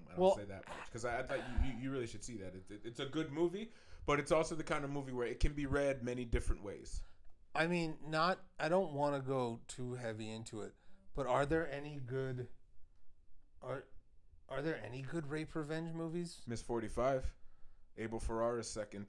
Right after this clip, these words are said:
Speaker 1: uh, feature film.
Speaker 2: You know, that was one I didn't see. I'm
Speaker 1: I'd
Speaker 2: putting
Speaker 1: say that
Speaker 2: that
Speaker 1: that's a good, you know, um,
Speaker 2: 'Cause there's a
Speaker 1: and,
Speaker 2: whole
Speaker 1: and I think Elle. I think Elle is a good rape revenge movie.
Speaker 2: 'Cause there's a whole, like, there's a whole genre of it.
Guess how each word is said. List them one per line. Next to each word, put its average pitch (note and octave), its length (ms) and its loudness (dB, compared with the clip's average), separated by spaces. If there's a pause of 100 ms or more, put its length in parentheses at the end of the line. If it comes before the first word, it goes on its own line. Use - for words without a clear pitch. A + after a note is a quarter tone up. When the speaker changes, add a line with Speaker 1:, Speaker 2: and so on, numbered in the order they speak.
Speaker 1:
uh, F#2+ 540 -4 (300)
feature G2 260 -6
film. G2+ 280 -6 (680)
Speaker 2:
You D3 100 -8
know, D3 120 -2
that D3+ 140 -2
was D3 140 -2
one D3+ 160 -4
I D3+ 80 -4
didn't D3+ 240 -6
see. D3 360 -6 (160)
I'm A2+ 100 -10
Speaker 1:
I'd C3 80 2
Speaker 2:
putting D3 60 -2
Speaker 1:
say D#3 120 4
that C3+ 80 4
Speaker 2:
that C#3 80 0
Speaker 1:
that's C3+ 220 4
a A#2+ 40 2
good, A2+ 400 -4
you A#2 120 -2
know, G#2+ 220 -2 (380)
um, G#2 400 -4 (200)
Speaker 2:
'Cause F3+ 160 0
there's G#3 200 6
a F#3 40 4
Speaker 1:
and, C#4 160 6
Speaker 2:
whole D4 100 6
Speaker 1:
and C4+ 120 10
I F3+ 80 12
think G3+ 260 2
Elle. G3 360 4
I A#2 120 2
think E3+ 260 0
Elle C#4 180 6
is E3 120 2
a B2 60 2
good A2+ 220 0
rape A2 240 2
revenge G#2 380 -6
movie. G#2 260 -8
Speaker 2:
'Cause F#3+ 160 0
there's G3 220 6
a F#3 100 4
whole, A#3 400 0
like, D3 320 4 (1040)
there's D#3 260 2
a D3 100 0
whole D3+ 520 2 (640)
genre C#3+ 520 0
of G2 240 -6
it. E2+ 240 -12